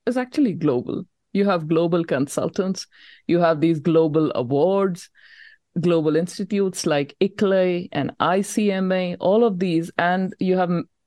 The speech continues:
your local government or even M Ps who are part of all of this. And then that's when you have, in your case study in Wellington, you'll have a Bay Area or a,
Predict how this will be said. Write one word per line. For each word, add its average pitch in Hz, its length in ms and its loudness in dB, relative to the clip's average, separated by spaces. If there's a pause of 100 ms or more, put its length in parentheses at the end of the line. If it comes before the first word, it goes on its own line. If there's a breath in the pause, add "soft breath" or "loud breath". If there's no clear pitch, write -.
(200)
your 160 640 2
local 196 400 0
government 151 420 0
or 202 180 -2
even 190 380 0
M 220 180 2
Ps 196 240 -2
who 170 100 -2
are 170 100 2
part 208 280 -4
of 226 140 -4
all 160 160 2
of 160 140 -2
this. 196 340 -2 (420 soft breath)
And 202 200 0
then 214 400 0
that's 208 260 0
when 247 140 4
you 220 140 4
have, 185 480 2
in 190 120 2
your 180 220 4
case 180 260 -4
study 170 260 -2
in 170 80 -2
Wellington, 160 440 0
you'll 170 160 2
have 165 180 2
a 156 60 0
Bay 160 260 2
Area 160 340 0
or 156 40 -2
a, 156 100 -4